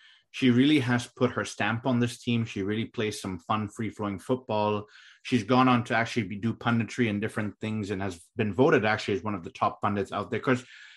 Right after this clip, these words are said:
it's not just she's, she's able to, yes, get a, a group of really talented women together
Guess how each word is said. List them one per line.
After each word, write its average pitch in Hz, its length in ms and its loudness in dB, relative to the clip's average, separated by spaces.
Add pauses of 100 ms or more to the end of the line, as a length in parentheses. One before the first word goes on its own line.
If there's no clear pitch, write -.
(180)
it's 156 200 0
not 214 200 4
just 185 200 4
she's, 131 340 2
she's 120 320 0
able 131 280 4
to, 107 600 -2
yes, 117 240 -2
get 120 160 2
a, 117 160 0
a 107 60 -6
group 123 240 0
of 98 220 -4
really 123 220 8
talented 113 400 0
women 107 300 -2
together 104 580 0